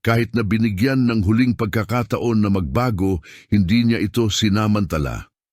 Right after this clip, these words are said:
Pagdating ng gabi, si Jesus ay nakahiga sa hapag kasama ang labindalawang alagad. At habang sila ay kumakain, sinabi niya, "Talagang sinasabi ko sa iyo, ipagkakanulo ako ng isa sa inyo."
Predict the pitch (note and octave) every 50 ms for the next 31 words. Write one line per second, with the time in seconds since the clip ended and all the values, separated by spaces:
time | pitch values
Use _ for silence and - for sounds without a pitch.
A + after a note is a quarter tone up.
0 | _ _ _ - C#3+ C3+ B2+ C#3+ - E3 E3 D#3 C#3+ C#3 C3 A#2+ A2+ G#2+ C3 C#3
1 | B2 - - A#2 F#2 F#2 A#2 G2+ - C#3 C#3 B2+ A2+ G2+ - - - - - -
2 | - - - C3 C#3 B2+ B2 - - A2+ A2+ A#2 F#2+ F#2+ B2+ C3 E2+ G#2 - A#2
3 | G2 G2 G#2 - A#2 A2 F2+ - G#2 F#2 - - A2 G#2+ G#2+ A2 A2+ - - A2+
4 | A2+ G#2+ G2+ G#2 F#2 E2+ A2+ A2+ G#2+ G2+ G#2+ G#2 G2+ G2+ G#2 G2+ - - - F#2+
5 | F#2+ E2+ D#2+ D2+ C2+ A#1 G#1+ - - _ _ _ _ _ _ _ _ - - G2+
6 | G2+ A2+ B2+ A2+ B2 A#2 G2+ - A#2 A2 A2+ A#2+ A2 A2 F2+ - G#2+ G#2+ A2 G#2+
7 | G2+ - A#2+ A#2+ G2 G2+ A2 A2 G#2+ G2+ F#2 - - _ - - B2 A#2 A2+ A2+
8 | A2 F#2+ F#2+ G2 F2+ F2+ E2 D#2+ C#2+ - - _ _ _ _ _ _ _ _ -
9 | B2 A#2+ A#2 A2 G2+ B2 A#2+ A2 - A#2+ A2 A2 G#2 - B2 A#2+ A2+ G#2 A2 -
10 | G#2+ G2 - G#2 G2 G2 G2+ G2 E2+ C2 C2+ - _ _ _ _ _ - F2+ E2+
11 | - G2+ D#2 - - A#2+ A#2 G#2+ - - G#2 G2 G2+ G2+ G2+ G#2 G#2+ G#2 G2 F#2
12 | - F#2+ F2+ F#2 F2 E2+ E2+ C#2 D2+ - - G2 E2+ - F#2 D2 D2 D2 D2 C#2
13 | B1+ G#1+